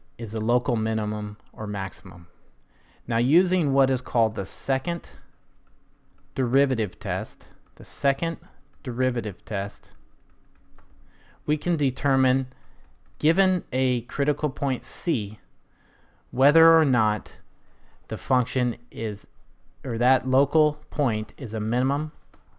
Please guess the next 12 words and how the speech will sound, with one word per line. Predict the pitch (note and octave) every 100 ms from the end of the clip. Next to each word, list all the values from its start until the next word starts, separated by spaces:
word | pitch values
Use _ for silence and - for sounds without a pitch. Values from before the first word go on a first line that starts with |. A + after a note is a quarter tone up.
| - - -
or | A#2
a | A2
maximum. | A2 G#2 - F#2 F2+ - - - - - - A#2
Now | A#2+
the |
second | A2+ E3+ F#3 D3+
derivative | C3 C#3+ C3+ C3 A#2+
test | - A#2+ A2
tells | - A#2 G#2+
us | G#2+
this: | - F#2 -
if | G2